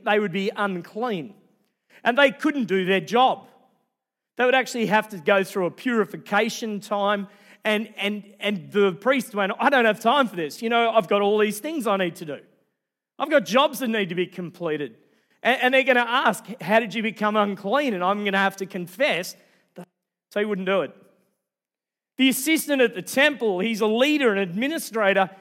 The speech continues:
he wouldn't do it either. And the reason he wouldn't do it, I believe, is probably,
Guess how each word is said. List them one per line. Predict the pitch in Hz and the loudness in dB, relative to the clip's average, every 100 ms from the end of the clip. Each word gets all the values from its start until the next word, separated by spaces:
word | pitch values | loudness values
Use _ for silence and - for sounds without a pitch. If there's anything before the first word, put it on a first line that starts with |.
| _ | _
he | - 339 | 2 4
wouldn't | 311 214 208 | 4 -2 0
do | 214 214 | 2 6
it | |
either. | 247 294 262 214 | 6 4 2 2
And | 220 233 | 0 -2
the | |
reason | 247 285 226 220 | -2 -2 -2 -4
he | 214 | -4
wouldn't | 240 349 233 | -2 -2 -2
do | 185 185 | -2 0
it, | 196 190 - _ - | 0 -4 -14 _ -2
I | 226 262 | 2 4
believe, | 233 202 196 | 4 2 2
is | 196 | -2
probably, | - 254 294 262 190 185 | -4 0 0 0 0 0